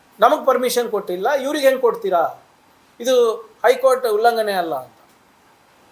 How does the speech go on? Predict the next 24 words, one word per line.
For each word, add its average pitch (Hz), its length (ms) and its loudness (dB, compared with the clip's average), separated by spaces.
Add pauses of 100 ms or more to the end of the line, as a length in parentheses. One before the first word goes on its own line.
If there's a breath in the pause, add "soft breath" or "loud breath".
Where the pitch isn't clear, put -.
(340)
ಅದಾದ್ಮೇಲೆ 294 520 2
ಗ-, 254 560 -2
ಮಾನ್ಯ 262 200 -4
ಮುಖ್ಯಮಂತ್ರಿಗಳು, 247 720 -2
"ಹೌದು, 254 240 -2
ಇದು 240 140 -12
ಸರಿ 233 220 -2
ಇದೆ, 247 220 -2
ಇದು 214 120 -2
ಹೇಗಾಯ್ತು?" 226 460 0
ಅಂತ 214 160 -10
ಕೇಳಿದಾಗ, 202 360 -6
"ಇಲ್ಲ 247 300 -2
ಸರ್, 220 200 -8
ಹಿಂಗ್ 208 140 -8
ಹಿಂಗಿದೆ 208 280 -6
ಮಾಡ್ಕೊಂಡು 202 420 -6
ಬಂದಿದ್ದಾರೆ." 170 340 -4
ಅವ್ರು 202 160 -4
ಮಾಡ್ಕೊಂಡು 247 340 -2
ಬಂದಿದ್ದಾರಂತೆ, 254 440 -4
ಮುಂದೆ 254 260 -8
ಮುಂದುವರ್ಸ್ಬೇಕಂತ 254 680 -4
ಏನಿದೆ? 175 480 -6